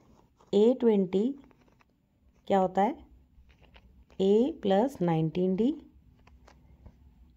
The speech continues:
और ए फोर्टीन जो है ये होता है ए प्लस थर्टीन डी। अब हमें दोनों को माइनस करना है, तो ए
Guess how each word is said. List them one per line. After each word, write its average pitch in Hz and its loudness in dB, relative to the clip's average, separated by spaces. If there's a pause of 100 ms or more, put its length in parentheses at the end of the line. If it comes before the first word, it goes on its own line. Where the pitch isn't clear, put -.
(120)
और 175 -4 (220)
ए 220 0
फोर्टीन 196 0
जो 175 -4
है 160 -8 (300)
ये 190 0
होता 175 -2
है 165 -8 (560)
ए 190 -2 (140)
प्लस 180 -8 (180)
थर्टीन 147 -6
डी। 139 -14 (1300)
अब 269 4
हमें 262 2
दोनों 220 2
को 294 2
माइनस 208 2
करना 147 -4
है, 127 -20 (680)
तो - -12
ए 202 0